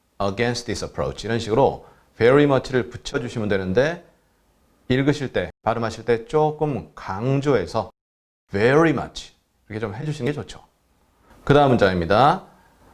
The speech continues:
The unemployment rate approached twenty percent.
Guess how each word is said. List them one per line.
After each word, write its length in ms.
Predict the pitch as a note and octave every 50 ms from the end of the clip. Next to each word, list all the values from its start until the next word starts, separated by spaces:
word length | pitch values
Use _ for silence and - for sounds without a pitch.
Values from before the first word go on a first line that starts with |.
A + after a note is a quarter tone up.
| - _ _
The 200 | C3+ C3 B2+ - -
unemployment 680 | A#2+ A#2+ B2+ B2+ B2 - D3+ C#3+ D3+ D3+ D#3 D3+ A2
rate 520 | G#2+ G#2+ G2 E2+ E2+ - - - - - - _ _ _ _ _ _ _ _ _ F#2+
approached 540 | G2+ - - - B2 B2 B2 - - -
twenty 260 | - D3 C#3 C3+ B2+ -
percent. 520 | G2 F2 - F#2 C#2 B1 C2+ - -